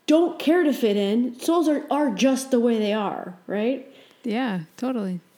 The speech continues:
Speaker 1: So that changed for me. And then the other day when the teacher was talking about how the creator created us and how the whole process and whatever, whatever, I'm not gonna get into the details, but,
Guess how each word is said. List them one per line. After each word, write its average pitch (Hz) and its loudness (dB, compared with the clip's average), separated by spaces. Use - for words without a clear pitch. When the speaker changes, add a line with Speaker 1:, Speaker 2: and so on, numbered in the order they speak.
Speaker 1:
So - -2
that 330 0
changed 302 2
for 233 -4
me. 185 -2
And 233 -2
then 254 2
the 277 4
other 302 2
day 285 0
when 247 0
the 233 -2
teacher 262 0
was 240 0
talking 240 -2
about 220 -2
how 226 -2
the 220 -2
creator 220 0
created 277 0
us 277 -2
and 220 -2
how 214 0
the 208 -4
whole 214 -2
process 254 0
and 240 -2
whatever, 233 0
whatever, 240 0
I'm 220 0
not 226 2
gonna 226 0
get 226 -2
into 208 -4
the 196 -8
details, 214 -2
but, - -6